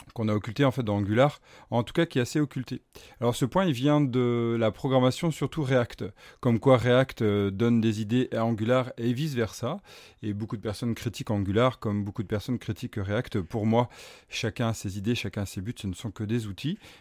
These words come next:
Même si j'ai ma petite préférence pour, euh, Angular sur certaines parties et mon autre préférence pour, euh,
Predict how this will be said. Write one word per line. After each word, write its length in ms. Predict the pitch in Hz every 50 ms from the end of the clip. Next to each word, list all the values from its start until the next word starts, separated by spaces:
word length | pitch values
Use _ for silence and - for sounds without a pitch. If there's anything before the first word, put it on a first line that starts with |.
| _ -
Même 200 | 113 117 120 127
si 200 | - - 147 139
j'ai 80 | 131 120
ma 100 | 110 104
petite 200 | - - 151 -
préférence 440 | - 147 131 - 127 127 139 139
pour, 380 | - - - 127 127 110 110 107
euh, 60 | 104 -
Angular 400 | 117 117 117 113 120 117 120 117
sur 140 | - - 101
certaines 320 | - 117 107 - 131 120
parties 400 | 107 107 95 - - 156 160 156 -
et 140 | 120 117
mon 240 | 110 107 110 113 117
autre 300 | 131 135 135 - 117 107
préférence 500 | 95 - - 104 - 123 131 147 139 -
pour, 320 | _ - 135 135 120
euh, 20 | 120